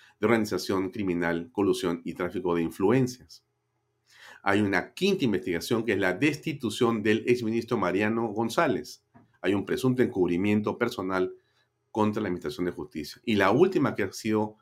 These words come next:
abierta hoy día es la adjudicación de obras en Chota y Cajatambo. Un presunto delito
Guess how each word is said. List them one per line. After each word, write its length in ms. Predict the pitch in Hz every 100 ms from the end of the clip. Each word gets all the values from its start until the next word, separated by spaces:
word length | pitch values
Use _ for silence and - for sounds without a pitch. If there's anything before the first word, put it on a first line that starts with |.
| _ _
abierta 560 | - 92 104 - 90 - 175
hoy 200 | 175 139
día 320 | 104 98 107
es 120 | 107
la 100 | 104
adjudicación 680 | 101 120 120 107 98 101 92
de 80 | 90
obras 400 | 90 90 90 -
en 180 | 85 80
Chota 300 | 98 92 90
y 60 |
Cajatambo. 640 | - - 85 - 143 80 76 _ _ _ _ _ _ -
Un 120 | 98
presunto 480 | - 123 139 139 104
delito 480 | 101 104 104 104